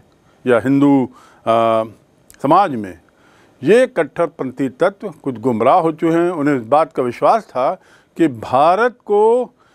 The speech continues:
सिर्फ हिंदुओं का देश बनाने की कोशिश की गई तो भारत बर्बाद हो जाएगा, ऐसा गांधी जी का मानना था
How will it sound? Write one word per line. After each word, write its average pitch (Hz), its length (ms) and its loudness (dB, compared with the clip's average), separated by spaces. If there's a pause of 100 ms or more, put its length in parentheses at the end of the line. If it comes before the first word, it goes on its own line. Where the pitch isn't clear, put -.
(160)
सिर्फ 220 460 0
हिंदुओं 233 480 2
का 180 220 0
देश 170 260 0
बनाने 151 480 -2
की 143 260 -6 (140)
कोशिश 139 440 -2
की 208 200 -2
गई 214 280 2
तो - 720 -6
भारत 120 380 -2
बर्बाद 101 480 -6
हो 95 80 -12
जाएगा, - 440 -14 (560)
ऐसा 139 320 2
गांधी 113 440 -2
जी 104 140 -6
का 120 160 -2
मानना 101 580 -2
था - 300 -16